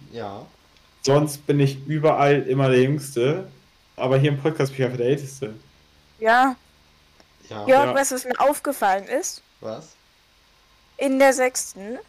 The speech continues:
Speaker 3: war ich mit einem in der Klasse, dann halt nicht mehr wegen Zweigen und so, und beziehungsweise er ist jetzt immer noch in meiner Jahrgangsstufe und er ist vielleicht zwei Wochen jünger als du.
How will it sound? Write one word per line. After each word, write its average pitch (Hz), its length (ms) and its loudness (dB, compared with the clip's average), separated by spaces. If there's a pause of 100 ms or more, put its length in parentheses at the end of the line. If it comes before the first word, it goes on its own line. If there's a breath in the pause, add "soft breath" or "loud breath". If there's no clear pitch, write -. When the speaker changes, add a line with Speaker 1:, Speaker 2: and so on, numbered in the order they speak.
(100)
Speaker 3:
war 302 180 4
ich - 300 -6
mit 262 200 0
einem 254 460 0
in 233 140 -4
der 254 120 6
Klasse, 233 600 0 (600)
dann 240 200 6
halt 240 160 4
nicht 254 120 2
mehr 240 160 4
wegen 208 220 2
Zweigen 240 400 2
und 196 100 -4
so, 208 260 0 (500 loud breath)
und 269 460 2 (460)
beziehungsweise 254 500 4
er 240 80 8
ist 240 100 2
jetzt 254 120 -2
immer 247 200 6
noch 240 80 2
in 226 60 -6
meiner 220 180 2
Jahrgangsstufe 226 960 0 (280 loud breath)
und 262 120 4
er 285 120 8
ist - 140 2 (220)
vielleicht 254 520 4 (260 soft breath)
zwei 247 640 4
Wochen 320 340 2
jünger 285 380 2
als 285 340 2
du. 302 320 -2